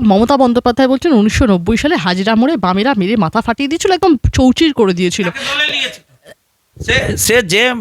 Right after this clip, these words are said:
Speaker 2: যে মালটা মাল-, মাথা ফাটিয়ে দিয়েছিল, লালু আলম, তাকে দলে নিয়েছে।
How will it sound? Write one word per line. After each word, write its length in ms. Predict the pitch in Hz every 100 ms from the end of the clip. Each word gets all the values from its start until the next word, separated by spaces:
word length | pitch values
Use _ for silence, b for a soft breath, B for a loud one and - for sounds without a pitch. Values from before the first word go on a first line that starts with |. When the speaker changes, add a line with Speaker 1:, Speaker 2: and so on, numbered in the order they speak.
| 165
Speaker 2:
যে 240 | 170 233
মালটা 400 | 214 175 175 226
মাল-, 360 | 214 175 156 160
মাথা 280 | 170 165
ফাটিয়ে 340 | 202 190 165 233
দিয়েছিল, 440 | 214 180 - - - _ _ -
লালু 360 | 170 190 233
আলম, 440 | 226 208 170 131 - -
তাকে 200 | 185 226
দলে 280 | 208 233
নিয়েছে। 440 | 226 196 - -